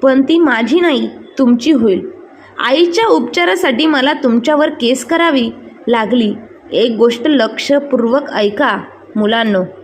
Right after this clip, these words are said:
मी एक बाप म्हणून तुम्हाला माफ करू शकतो, पण एका नवऱ्याच्या नात्याने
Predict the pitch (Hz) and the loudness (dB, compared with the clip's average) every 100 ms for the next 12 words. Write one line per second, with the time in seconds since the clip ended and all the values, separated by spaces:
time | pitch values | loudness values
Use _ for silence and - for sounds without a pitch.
0 | - - - 277 359 349 349 247 254 311 | -20 -20 -2 2 2 2 -2 -2 0 0
1 | - 302 269 262 269 254 262 294 262 233 | 2 2 4 2 2 2 2 2 2 0
2 | 247 - 208 247 - 214 - 175 - - | -4 -2 0 0 -2 -4 -4 -6 -8 -20
3 | - - 247 254 247 311 269 220 247 262 | -20 -4 0 0 0 0 2 2 2 2
4 | 294 302 240 220 302 269 | 2 0 0 -2 0 0